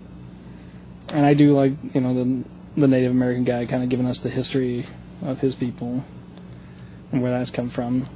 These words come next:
It kinda sounds like they're hinting at the idea that there's been multiple people who've created pillars, and that it always winds up being something that's broken.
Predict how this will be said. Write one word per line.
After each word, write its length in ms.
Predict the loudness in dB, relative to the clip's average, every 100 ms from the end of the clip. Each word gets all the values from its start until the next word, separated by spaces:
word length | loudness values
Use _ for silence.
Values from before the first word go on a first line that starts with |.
| -4
It 180 | -2 -2
kinda 340 | 2 4 4 4
sounds 200 | 4 4
like 200 | 4 4
they're 140 | 2
hinting 340 | 4 6 6 4
at 120 | 4
the 100 | 0
idea 320 | 0 2 2
that 120 | 2 0
there's 200 | -2 -2
been 440 | 0 2 4 4
multiple 720 | 4 2 0 -2 -2 -4 -4 0
people 300 | 0 0 -2
who've 260 | -2 -4
created 540 | -6 -2 4 4 4 -4 -8 -10 -18 -18 -18 0
pillars, 500 | 2 2 -2 -2 -4 -6 -18 -18 -18 -18 -18 -4
and 80 | 0
that 100 | 0
it 60 | 0
always 300 | 0 0 -2
winds 260 | -4 -4 -4
up 120 | -4
being 260 | -2 -4 -2
something 320 | -2 -2 -4
that's 220 | -6 -8 -2
broken. 520 | 0 0 -2 -4 -6